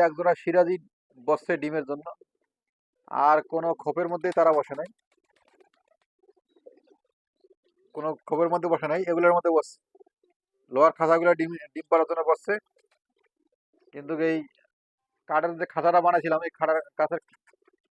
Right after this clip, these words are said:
কাঠের খাঁচাগুলা এই খোপের মধ্যে এখনো কবুতর বসে নাই, শুধু এক জোড়া সিরাজি, সিরাজি বসছে। হয়তোবা ডিম বাচ্চা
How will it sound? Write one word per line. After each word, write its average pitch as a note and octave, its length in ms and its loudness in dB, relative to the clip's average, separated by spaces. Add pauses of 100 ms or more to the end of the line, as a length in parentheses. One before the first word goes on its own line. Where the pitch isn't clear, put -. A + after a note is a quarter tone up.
(520)
কাঠের D#3+ 300 0
খাঁচাগুলা F3 380 2 (800)
এই - 180 -14
খোপের E3 300 -2
মধ্যে F3+ 240 -2
এখনো E3+ 180 0 (120)
কবুতর E3+ 300 -2 (340)
বসে C#3 240 -6
নাই, D3 160 -6
শুধু D#3+ 200 -12
এক D#3 120 2
জোড়া F3 200 0
সিরাজি, E3 260 -2 (140)
সিরাজি E3+ 360 2
বসছে। - 200 -6 (3500)
হয়তোবা G3 360 4 (120)
ডিম F#3+ 200 0
বাচ্চা F#3+ 240 4